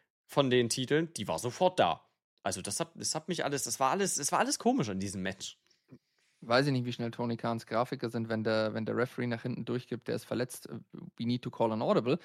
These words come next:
Speaker 2: Das kann alles sein. Es ist für Gabe Kidd wirklich zum dümmsten möglichen Zeitpunkt jetzt eine, eine Verletzung. Das tut einfach weh. Das tut einfach weh. Und egal, ob's geplant war oder nicht, aber es ist halt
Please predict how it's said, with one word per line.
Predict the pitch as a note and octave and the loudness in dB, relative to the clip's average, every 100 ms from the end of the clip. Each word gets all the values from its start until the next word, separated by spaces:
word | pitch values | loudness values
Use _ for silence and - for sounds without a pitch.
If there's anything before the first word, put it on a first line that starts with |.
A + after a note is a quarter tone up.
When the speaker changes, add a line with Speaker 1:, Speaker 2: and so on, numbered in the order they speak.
| - - - - | -10 -20 -10 -4
Speaker 2:
Das | B2 | -2
kann | - D3 C#3+ B2 - | 4 4 4 0 2
alles | B2 F#3 G3+ - | 4 6 4 0
sein. | A2 B2+ F3 - _ _ _ _ - | 0 0 -2 -4 _ _ _ _ -14
Es | D#3+ - | -12 -6
ist | C#3 - | -6 -4
für | - A2+ | -6 -6
Gabe | A2 A#2 | -4 -6
Kidd | - A#2 | -6 -6
wirklich | A#2 - - | -6 -8 -12
zum | A2 G#2+ _ _ - | -12 -12 _ _ 8
dümmsten | E3+ A#3+ F3 - - | 10 10 6 0 2
möglichen | C#3 C3+ B2+ A2+ A#2 | 6 6 4 -2 -2
Zeitpunkt | - A#2 A#2+ - A2+ A2 - | -4 -2 -2 -2 -6 -6 -4
jetzt | A2+ - - | -6 -6 -6
eine, | G#2+ G#2+ A2+ A2+ _ _ _ _ - | -4 -2 -4 -6 _ _ _ _ -4
eine | A2+ A#2+ | 0 0
Verletzung. | - A2 A2+ - B2 A#2 A2+ | 0 0 0 0 -2 -2 2
Das | A2+ A2 - - _ | 0 0 -6 -18 _
tut | - C3+ D#3+ - - - | -6 -2 0 -2 -10 -4
einfach | A2+ B2 C3+ A#2+ A2 - | 2 2 2 -6 -12 -14
weh. | A2 A#2+ C3+ B2+ G#2+ _ - - | -10 2 4 4 0 _ -20 -10
Das | E3 | -6
tut | - D#3+ | 2 4
einfach | E3+ B2 C3+ | 4 2 2
weh. | B2 | 0
Und | |
egal, | A#2 - B2+ F#3+ | -2 0 4 4
ob's | G3+ - | 4 0
geplant | E3+ D3+ D#3+ D3 | 2 2 4 4
war | |
oder | C3+ | 4
nicht, | C3 D#3+ - - - - - _ _ _ _ _ _ - | 4 0 -4 -20 -20 -20 -20 _ _ _ _ _ _ -6
aber | B2+ A#2+ | -2 -2
es | |
ist | C#3+ - | -4 -2
halt | B2+ - - | -2 -2 -14